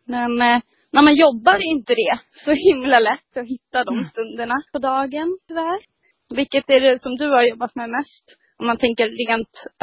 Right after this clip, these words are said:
Speaker 1: övningsmässigt.
Speaker 2: Jag skulle nog säga att den som jag känner nu har hjälpt mig mest är att göra kroppsskanning. Men också
Speaker 1: Mhm.
Speaker 2: mindfulness, att vara så medvetet, medveten närvaro. Jag har en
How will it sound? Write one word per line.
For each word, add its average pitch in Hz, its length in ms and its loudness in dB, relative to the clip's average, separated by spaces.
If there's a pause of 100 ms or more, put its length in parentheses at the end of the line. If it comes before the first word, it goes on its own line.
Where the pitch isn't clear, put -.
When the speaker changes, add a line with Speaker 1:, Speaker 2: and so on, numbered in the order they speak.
Speaker 1:
övningsmässigt. 233 1080 -4 (380)
Speaker 2:
Jag - 60 -20
skulle 254 220 2
nog 220 100 2
säga 208 160 2
att 202 80 -2
den 226 180 2
som 214 320 0 (120)
jag 247 200 2
känner 208 320 -6
nu 233 320 0
har 180 180 -8
hjälpt 180 340 -6
mig 175 240 -8
mest 175 460 -10
är 190 140 -4
att 185 180 -6
göra 185 500 2 (180)
kroppsskanning. 226 1400 -2 (400)
Men 208 200 4
också 277 480 0
Speaker 1:
Mhm. 190 540 4
Speaker 2:
mindfulness, 170 760 -6
att 190 120 -14
vara 196 180 -4
så 190 160 -8
medvetet, 196 680 -4 (680)
medveten 220 560 2
närvaro. 214 680 0 (360)
Jag 247 140 4
har 262 180 0
en 247 120 -2